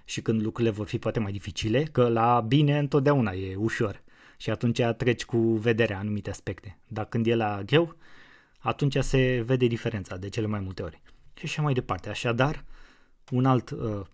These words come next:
îndemn și un alt punct extrem de important pe zona asta, fă ceea ce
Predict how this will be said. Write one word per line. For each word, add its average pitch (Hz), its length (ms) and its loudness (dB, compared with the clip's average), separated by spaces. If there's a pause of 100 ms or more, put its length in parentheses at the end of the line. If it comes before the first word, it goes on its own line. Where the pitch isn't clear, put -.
(100)
îndemn 127 380 2
și - 160 -4
un 120 60 2
alt 107 180 0
punct 143 260 2
extrem 120 260 -2
de 110 100 -2
important 110 420 -4
pe 117 80 -4
zona 107 260 -2
asta, 104 220 -6
fă 139 300 -2
ceea 123 240 -2
ce 110 340 0